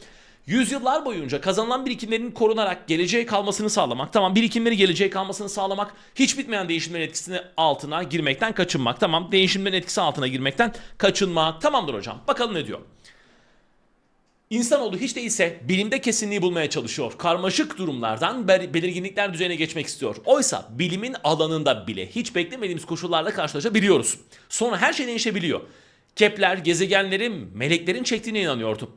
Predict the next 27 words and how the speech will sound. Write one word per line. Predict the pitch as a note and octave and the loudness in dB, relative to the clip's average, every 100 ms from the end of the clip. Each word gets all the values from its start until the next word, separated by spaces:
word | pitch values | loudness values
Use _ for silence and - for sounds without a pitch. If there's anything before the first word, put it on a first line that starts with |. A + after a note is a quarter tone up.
| - | -2
Hani | - E3 B2+ | -2 -2 0
nerede | A3+ F4 E4+ | 0 0 -4
şimdi | D#3+ C3+ | -2 -2
o | B2 | -2
güzel | C3 B2+ | 0 0
melekler? | A#2 A#2 E3 F3 - | -2 -6 -6 -10 -14
Dikkat! | G#2+ G#2+ D3+ E3+ E3 D3+ C3 G#2+ D#2 F#2+ - _ _ _ _ _ _ _ _ _ _ _ - | -14 -6 -2 0 0 -2 -4 -8 -16 -18 -20 _ _ _ _ _ _ _ _ _ _ _ 0
Estetiğin | E3+ F3 B3+ C#4 | 0 2 2 2
alanı | C4+ A3 G#3 | 2 0 -2
iyice | B3 D#4 A#3 | -2 -2 -2
kaygandır. | A#3 G#3 F3+ C#3 - - - | 0 0 0 -4 -8 -16 -10
Güzel. | A#2+ G3 F3 - - _ - | -2 2 2 0 -14 _ -8
Bütün | E3 B3+ | -2 -2
şıklara | A#3+ G3+ B3 | -2 0 0
vurgu | G#3 G3+ | 0 2
yapıyor | A3 F#3 G#3 | 2 2 -2
aslında | D#3+ C#3+ F3+ | -2 -6 -8
ama | F#3 | -6
bir | E3+ | -2
tanesini | F#3 F3 F#3+ | -2 -2 -2
almamız | E3+ D#3 C3+ A#2 | -2 -2 -2 -2
lazım | G#2+ F#2 C3 | -4 -6 -6
değil | B2+ | -4
mi? | |
Önerdiği | B2+ C#3 C#3+ | 2 2 2
şey | - C#3+ C3+ | 0 -2 -2
ne? | G#2 | -6